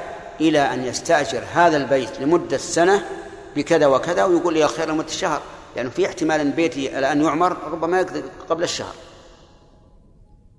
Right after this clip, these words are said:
ف-، فما المانع؟ فالصواب أنها تصح، أنه يصح خيار الشرط ولو على مدة تلي العقد أو على مدة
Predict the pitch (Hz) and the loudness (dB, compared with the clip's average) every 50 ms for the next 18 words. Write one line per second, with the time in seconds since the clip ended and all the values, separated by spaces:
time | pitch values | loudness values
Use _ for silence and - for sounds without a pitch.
0 | _ _ _ - - 98 - - 156 165 151 135 127 123 120 113 113 - - - | _ _ _ -14 -12 -10 -8 -4 -2 -2 0 0 -2 -2 -4 -6 -8 -12 -14 -18
1 | - - - - - - - - - - - - - - - _ - - _ - | -20 -20 -20 -20 -20 -20 -20 -20 -20 -20 -20 -20 -20 -20 -20 _ -20 -20 _ -20
2 | - _ - _ _ _ _ _ _ - - - 123 - - 135 143 160 160 160 | -20 _ -20 _ _ _ _ _ _ -16 -10 -6 -6 -2 2 4 6 6 6 6
3 | 156 143 127 135 131 135 131 - - 156 - - 127 - - - - - - - | 4 2 0 -2 -4 -4 -4 -2 -2 -4 -4 -4 -8 -10 -12 -14 -18 -20 -20 -20
4 | - - - - - - - 139 139 143 131 139 165 160 - - 135 - - - | -20 -20 -20 -20 -16 -8 -4 -2 -2 0 2 2 2 2 2 0 -2 -4 -6 -10
5 | - - - - 135 135 139 151 156 156 - - - - 175 175 170 - - - | -14 -14 -12 -6 -2 2 2 2 2 2 0 -2 2 4 4 4 2 0 -8 -12
6 | - - - - - - - - - - - - - 120 135 165 180 180 175 165 | -14 -14 -16 -18 -18 -18 -20 -20 -20 -20 -20 -18 -4 2 4 6 6 6 6 6
7 | 143 127 143 151 147 135 135 151 160 147 - 135 120 - 127 120 - 160 160 160 | 4 4 2 2 2 2 2 0 -2 -2 -4 -6 -8 -6 -8 -4 0 2 2 2
8 | 147 139 175 - - - - - - - - - - - - - - - - - | 4 4 2 2 0 -4 -12 -12 -14 -16 -16 -18 -18 -20 -20 -20 -20 -20 -20 -20
9 | - - - - - 151 170 170 143 147 151 151 143 147 165 156 131 - 160 | -20 -20 -6 2 4 6 6 6 6 4 4 4 2 2 2 0 2 0 0